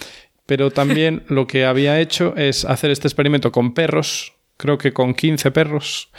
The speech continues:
Speaker 1: y con ellos no había habido nunca variaciones de peso, con lo cual decía, "¿Ves? No tienen alma, solo el ser humano tiene alma".
Speaker 2: ¿Ves? Confirmamos que,
Speaker 1: Efectivamente.
Speaker 2: mm, Darwin no tenía
Speaker 1: <laughs> Efectivamente.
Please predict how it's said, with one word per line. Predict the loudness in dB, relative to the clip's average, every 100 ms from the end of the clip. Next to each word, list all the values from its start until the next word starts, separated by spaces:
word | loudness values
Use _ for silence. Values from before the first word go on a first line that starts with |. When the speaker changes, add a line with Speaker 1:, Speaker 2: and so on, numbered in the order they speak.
| -20 _
Speaker 1:
y | -4 -2 -2
con | -2 0
ellos | 0 -2 0
no | 0
había | 2 2
habido | 2 0
nunca | 0 0
variaciones | 0 0 0 -2
de | -4
peso, | -6 -8 -10
con | -6
lo | -4
cual | 0 -2
decía, | -2 -2 -2
"¿Ves? | -2 -2 -2
No | -2
tienen | 0 0 0
alma, | -2 -4
solo | -4 -4
el | -2
ser | -4
humano | -4 -4 -6
tiene | -6 -6
alma". | -8 -10 -14 -10
Speaker 2:
¿Ves? | -2 0 0 -2
Confirmamos | -4 -4 -4 -4 -2 -2 -2 -4 -4
que, | -6
Speaker 1:
Efectivamente. | -4 0 0 0 -2 -6 -8
Speaker 2:
mm, | -8 -6 -6 -8 -8 -6
Darwin | -2 0 0 -2
no | -4 -4
tenía | -4 -2 -2 -2 -6 -14 -18
Speaker 1:
<laughs> | -20 -8 -2 0 0
Efectivamente. | 0 0 0 2 0 -2